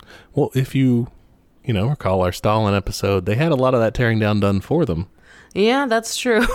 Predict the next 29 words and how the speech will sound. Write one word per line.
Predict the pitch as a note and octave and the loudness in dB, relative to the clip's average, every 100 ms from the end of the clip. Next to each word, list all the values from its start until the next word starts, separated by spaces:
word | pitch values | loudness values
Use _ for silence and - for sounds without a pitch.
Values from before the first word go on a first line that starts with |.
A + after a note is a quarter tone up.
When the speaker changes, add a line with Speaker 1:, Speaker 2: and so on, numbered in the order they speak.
| - - | -4 -4
Speaker 1:
Uh, | F2+ F2+ | -4 -4
Speaker 2:
<laughs> | - | -2
Speaker 1:
in | D#3+ | -2
the | G#2 | 2
Speaker 2:
After | A2 | 2
the | D#3 | 2
Speaker 1:
war. | G#2 | 2
Speaker 2:
war. | F#3+ | 0
Speaker 1:
And, | B2+ G#2+ A2 - - - _ _ | 0 -2 -4 -12 -20 -20 _ _
and | A#2+ | 0
even | C#3+ F3+ | 2 2
before | A#2+ - B3 G#3 | 0 -2 -2 0
then, | A#2+ | 2
when | A2+ A#2+ | 2 2
they're | B2 A2+ | 2 2
industrializing, | G#2 D#3 - G#2+ F2+ E2+ B2 | 2 0 -2 -2 -2 -4 -6
they're | A#2 | -6
building, | G2+ D3+ C#3 G#2 G#2 | -2 -2 0 -2 -4
you | B2 | -6
know, | F#2+ F#2 - - | -6 -6 -10 -6
new | A2+ C3 | 0 0
factories | B2 A#2 A#2 - G#2+ G#2 F#2+ | 0 -2 -4 -4 -2 -2 -2
and | G2+ | -6
stuff, | - G2 F#2 - - | -4 -4 -4 -12 -10
uh, | G#2 F2+ F#2 G#2 - | -8 -6 -6 -10 -8
all | - C3 B2 | 0 2 4
over | A#2+ G#2+ G2+ F#2+ - _ | 2 2 0 0 -6 _
the | A#2 A#2+ | -8 -2
country, | D#3 F3 A#2 F#2+ | 0 2 2 -2